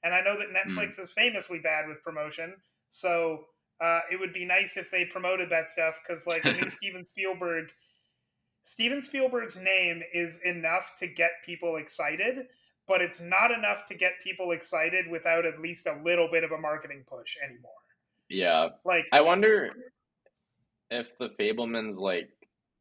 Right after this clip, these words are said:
Speaker 2: like, I'm, I'm surprised that it wasn't advertised more as the story of Steven Spielberg's childhood, unless he didn't want to advertise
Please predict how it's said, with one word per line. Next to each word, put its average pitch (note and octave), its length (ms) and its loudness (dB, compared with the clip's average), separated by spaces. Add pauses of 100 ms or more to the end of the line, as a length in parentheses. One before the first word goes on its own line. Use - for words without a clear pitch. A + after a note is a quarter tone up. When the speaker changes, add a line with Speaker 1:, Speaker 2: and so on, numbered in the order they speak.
(180)
Speaker 2:
like, A#2 140 2
I'm, B2 180 4
I'm B2+ 140 -2
surprised C#3 520 6
that C#3 80 4
it A2 80 2
wasn't G#2+ 400 0
advertised G2 520 0
more F#2 200 -2
as E2 260 0
the - 100 -12
story E2+ 640 -2 (500)
of F2+ 140 -4
Steven F2+ 340 0
Spielberg's E2+ 500 2
childhood, D#2+ 520 6
unless G2 320 4
he G2+ 100 -4
didn't F2+ 340 0
want D#2 360 0
to D#2 140 -2
advertise D2+ 500 2